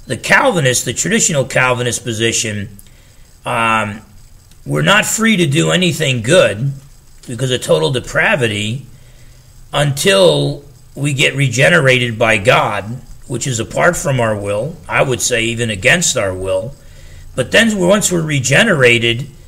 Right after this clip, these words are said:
then we find God's saving grace irresistible and we believe. So basically, God elects us to believe.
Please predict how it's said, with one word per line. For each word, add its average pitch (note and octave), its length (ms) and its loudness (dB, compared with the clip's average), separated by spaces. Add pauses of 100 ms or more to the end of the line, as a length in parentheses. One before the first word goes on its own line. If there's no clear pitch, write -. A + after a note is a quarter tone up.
(480)
then E3+ 280 2
we F#3+ 100 2
find D#3+ 380 0
God's C#3 320 2
saving B2+ 320 0
grace B2 340 2
irresistible A2+ 960 -4
and G#2+ 300 -8
we G#2+ 80 -8
believe. A#2 420 0
So A#2+ 140 -2
basically, C#3 500 0
God C3 380 2
elects B2+ 520 0
us A#2+ 300 2
to A3+ 240 0
believe. A2 640 -2